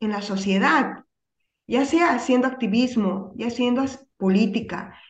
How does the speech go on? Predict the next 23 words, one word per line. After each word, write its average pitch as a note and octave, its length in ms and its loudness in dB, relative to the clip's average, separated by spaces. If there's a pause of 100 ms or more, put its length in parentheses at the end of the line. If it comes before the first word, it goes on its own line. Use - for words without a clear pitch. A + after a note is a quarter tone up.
(100)
ya A#3 100 4
siendo D4 280 4
en D4 100 2
el A3+ 100 0
ámbito A#3 300 0
empresarial, F#3+ 1000 -2 (280)
en A3 180 4
el G#3 100 2
ámbito C#4 360 2
cultural, G3 600 0
en F#3+ 140 0
el F#3+ 100 -2
ámbito A#3 460 -2
literario. G3 680 -2
Es B3+ 240 -2
muy C#4+ 260 2
importante B3+ 760 -4 (480)
participar A#3 880 0 (540)
para G#3+ 260 2
poder A3+ 420 0
empoderarnos, A#3+ 1000 0
para G3 240 -8
poder, A3 600 -4